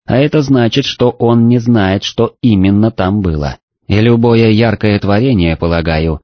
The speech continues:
будет способно удовлетворить его требования. Ну,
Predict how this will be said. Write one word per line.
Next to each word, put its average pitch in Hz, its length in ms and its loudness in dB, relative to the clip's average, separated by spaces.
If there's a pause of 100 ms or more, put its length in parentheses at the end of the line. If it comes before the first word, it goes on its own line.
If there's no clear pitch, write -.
(160)
будет 143 320 2
способно 131 640 0
удовлетворить 107 840 0
его 92 260 -2
требования. 73 800 -4 (1120)
Ну, 107 340 0